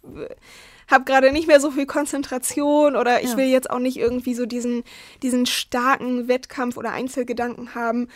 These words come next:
Speaker 1: Ähm, lass uns doch mal was Lockeres machen und, äh, so ein bisschen, genau, entweder ein bisschen zocken oder ein bisschen
Speaker 2: Ja.
Speaker 1: gemeinsam spielen",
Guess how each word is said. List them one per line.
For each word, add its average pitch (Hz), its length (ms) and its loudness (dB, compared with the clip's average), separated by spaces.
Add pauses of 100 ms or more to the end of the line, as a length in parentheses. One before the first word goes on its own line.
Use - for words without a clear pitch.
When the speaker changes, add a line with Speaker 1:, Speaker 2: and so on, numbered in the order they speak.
(260)
Speaker 1:
Ähm, 247 300 0
lass 311 180 2
uns 302 100 -2
doch 285 100 -2
mal 262 160 -2
was 240 140 -4
Lockeres 254 480 -2
machen 247 460 -4
und, 233 400 -6
äh, 240 300 -2
so 240 100 -2
ein 240 80 -6
bisschen, 233 440 -2
genau, 202 160 -2
entweder 254 320 2
ein 247 60 -4
bisschen 262 300 -6
zocken 262 440 -2
oder 233 140 -2
ein 240 80 -4
bisschen 262 240 -2
Speaker 2:
Ja. 254 60 -2
Speaker 1:
gemeinsam 247 480 -2
spielen", 233 480 -8